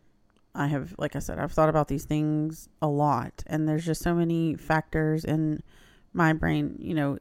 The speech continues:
the S T Ds, and I don't think that humans should be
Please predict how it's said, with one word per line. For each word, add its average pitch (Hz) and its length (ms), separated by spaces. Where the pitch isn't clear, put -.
the 165 680
S 135 160
T 139 140
Ds, - 240
and 185 200
I 156 120
don't 160 360
think 156 280
that 160 300
humans 160 540
should 156 420
be 151 580